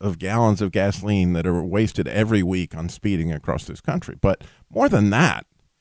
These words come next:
there were three hundred and twenty lives lost in North Carolina that they, that the, that the North Carolina Department of Transportation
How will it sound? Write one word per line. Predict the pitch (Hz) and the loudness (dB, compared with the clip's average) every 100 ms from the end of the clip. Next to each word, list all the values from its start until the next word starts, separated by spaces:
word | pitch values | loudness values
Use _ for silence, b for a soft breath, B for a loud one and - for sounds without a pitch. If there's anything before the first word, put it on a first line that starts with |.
| _ - | _ 0
there | 220 | 4
were | 120 | 4
three | - 143 156 | 2 2 4
hundred | 151 127 101 | 4 4 4
and | 92 | 2
twenty | - 131 123 98 | 0 0 0 0
lives | 85 92 104 50 - - _ _ _ _ _ _ - | -2 -2 -2 -4 -14 -20 _ _ _ _ _ _ -2
lost | 101 110 82 - | 2 4 2 0
in | 90 | 0
North | 98 - | 0 0
Carolina | 95 87 90 95 80 | 2 4 4 2 0
that | 78 73 | -4 0
they, | 113 123 117 - _ - | 4 4 2 -4 _ -10
that | 82 - | -8 -6
the, | 85 - - | -8 -6 -2
that | 90 - | -2 0
the | 78 | 0
North | 87 95 | 0 0
Carolina | - 92 85 80 | 0 2 2 0
Department | 67 87 65 78 | 0 -2 -2 -6
of | |
Transportation | - 85 - - 123 107 95 80 | -4 -4 -4 -4 0 0 -2 -6